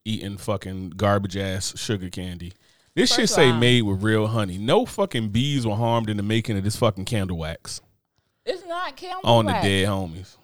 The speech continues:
Speaker 1: Let me look at the ingredients.
Speaker 2: Sugar, sugar, corn syrup, and sugar. <laughs>
Speaker 1: This shit say sugar,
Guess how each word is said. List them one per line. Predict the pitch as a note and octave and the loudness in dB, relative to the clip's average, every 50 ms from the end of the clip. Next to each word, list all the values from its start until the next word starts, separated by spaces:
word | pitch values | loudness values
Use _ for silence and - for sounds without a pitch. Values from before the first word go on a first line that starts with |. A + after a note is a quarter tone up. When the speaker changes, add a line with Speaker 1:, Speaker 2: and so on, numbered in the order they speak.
| _ _ _ _ _ _ _ _ - - | _ _ _ _ _ _ _ _ -12 -6
Speaker 1:
Let | - F#3 | -2 2
me | G3+ | 2
look | E3 A#2 G#2+ | 2 2 2
at | G2 | 0
the | G#2 | -2
ingredients. | G2+ G2 F#2+ G2 F#2+ F#2 F2 F2 E2 - - - - - - - _ - - - _ _ _ _ _ _ | -4 -4 -4 -6 -6 -6 -6 -10 -12 -14 -16 -18 -18 -18 -20 -20 _ -20 -20 -20 _ _ _ _ _ _
Speaker 2:
Sugar, | - - - A#3+ A#3 A#3 A3+ | -8 -2 0 0 0 0 -2
sugar, | A3 - C4 A3 G#3 G3 G3+ G3 - - - _ _ _ | -4 -4 -6 -6 -4 -4 -4 -4 -6 -10 -16 _ _ _
corn | - C4+ C4+ C4+ B3+ | 0 2 2 2 0
syrup, | - - G3+ F#3 F3+ F3+ F3 - | -2 -2 -2 0 0 -2 -2 -4
and | E3 F3 E3 | -8 -8 -6
sugar. | - F3 C#3 A#2+ A2+ B2 A2+ - _ _ _ _ _ _ _ _ _ _ _ _ | -4 -4 -4 -4 -6 -8 -14 -14 _ _ _ _ _ _ _ _ _ _ _ _
<laughs> | A#3+ G3 - - - - - A2 | -10 -10 -10 -10 -16 -12 -8 0
Speaker 1:
This | G#2+ C3 E3 E3 | 2 4 4 4
shit | - E3 C#3 A#2+ | 4 0 0 2
say | - C#3 A#2+ G#2 | 4 4 4 4
sugar, | F#2+ - - C3 C#3 D3 C#3+ C#3+ D3 D3 | 4 2 4 4 4 4 4 2 -2 -2